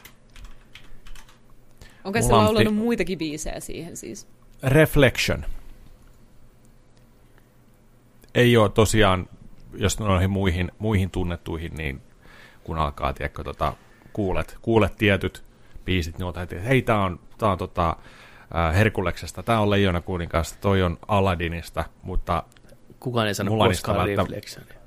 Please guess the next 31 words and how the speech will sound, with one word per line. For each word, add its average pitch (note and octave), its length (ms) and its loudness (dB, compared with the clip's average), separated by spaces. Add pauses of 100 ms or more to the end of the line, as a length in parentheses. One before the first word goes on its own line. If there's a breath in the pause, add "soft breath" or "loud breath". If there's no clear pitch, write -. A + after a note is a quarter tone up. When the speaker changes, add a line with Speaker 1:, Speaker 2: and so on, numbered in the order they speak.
(760 soft breath)
Speaker 3:
Jopa C3 200 2
mieluummin B2 380 4
Speaker 2:
Niin, G2+ 120 -6
Speaker 3:
se G#2+ 140 0
just A2 100 2
Speaker 2:
mutta A#2 140 2
joo. G2 180 4
Speaker 3:
Teen G#2 220 2
miehen G#2+ 340 -2
sinusta - 420 -8
tai - 200 -8 (200)
Teen A2+ 140 -2
miehen G#2+ 300 -4
sinusta - 460 -12
on - 60 -16
se. - 80 -20 (260)
Speaker 1:
Niin, D#3+ 380 -10 (720 soft breath)
kyllä. F3 240 -18 (580)
Speaker 3:
Nimenomaan G#2 380 -4
se - 40 -10
Suomi-versio. - 640 -2
Speaker 2:
Tota, A#2 280 2 (1300)
joo. A#2 360 2 (640 soft breath)
Mutta B2 260 4
tota, D3 320 4 (1080)
tässä C#3+ 400 4 (220)
live C#3+ 300 6
action A#2+ 340 2
versiossa G#2+ 500 4
sitten, G#2+ 480 0
niin G2 280 2